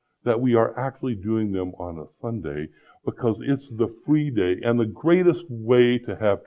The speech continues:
true freedom in what you do, true freedom, is to, is to be disciplined about it, is to work towards it. When I wrote this thing, I, I, I spent, you know, I'm,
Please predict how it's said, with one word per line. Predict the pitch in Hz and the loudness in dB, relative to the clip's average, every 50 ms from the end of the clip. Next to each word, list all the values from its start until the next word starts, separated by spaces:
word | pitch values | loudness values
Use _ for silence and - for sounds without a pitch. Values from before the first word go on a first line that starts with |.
| - - - | -20 -14 -8
true | - 175 175 170 160 - _ | -4 -4 -2 -4 -4 -8 _
freedom | 170 170 170 170 139 123 104 98 | -8 -6 -4 -2 -2 -2 -2 -4
in | 90 90 | -4 -6
what | 92 101 110 113 | -6 -6 -6 -6
you | 117 113 107 | -6 -8 -8
do, | 98 95 98 92 76 71 73 82 - _ _ _ _ _ _ _ _ _ _ _ - | -6 -4 -4 -2 -2 -2 -4 -8 -10 _ _ _ _ _ _ _ _ _ _ _ -4
true | 175 170 160 | -2 -2 -2
freedom, | - 160 143 127 135 - | 0 0 -2 -2 -2 -4
is | - 135 127 - | -2 -4 -4 -4
to, | - - 123 107 104 - _ _ _ _ _ _ - | -4 -4 -4 -4 -4 -6 _ _ _ _ _ _ -10
is | 117 113 - - | -10 -10 -10 -10
to | - | -12
be | 107 113 123 123 113 104 101 - | -10 -10 -10 -10 -10 -10 -8 -6
disciplined | 147 143 147 - 131 117 - - 104 87 80 76 71 | -6 -6 -6 -6 -8 -8 -8 -10 -10 -10 -8 -8 -8
about | 71 67 71 71 67 | -8 -6 -6 -6 -6
it, | 65 65 - 90 | -8 -8 -8 -10
is | - - | -8 -6
to | - 113 | -4 -4
work | 104 104 104 120 131 131 123 - - - | -4 -4 -4 -4 -4 -6 -6 -8 -14 -12
towards | - - 113 73 69 - | -4 -2 -2 -2 -4 -6
it. | 69 65 _ _ _ _ _ _ _ _ _ _ | -14 -18 _ _ _ _ _ _ _ _ _ _
When | - - 113 117 | -6 -2 2 4
I | 117 | 6
wrote | 117 117 131 147 156 151 | 6 6 8 6 6 6
this | 147 127 107 - - | 4 0 0 0 0
thing, | 120 107 104 107 | 0 0 0 0
I, | 110 113 123 135 127 - - - _ - | -2 0 0 0 0 -2 -6 -14 _ -4
I, | 123 127 120 110 - - _ _ _ _ _ _ _ _ _ - | -4 -2 -2 -4 -6 -12 _ _ _ _ _ _ _ _ _ -14
I | 135 139 | -14 -14
spent, | 131 _ - 147 135 123 113 - - - - _ _ _ _ _ - _ - | -14 _ -6 -4 -2 -2 -2 -4 -8 -20 -20 _ _ _ _ _ -20 _ -10
you | 127 110 | -10 -8
know, | 90 85 87 101 101 | -6 -6 -8 -8 -10
I'm, | 101 98 95 92 - | -10 -12 -12 -14 -16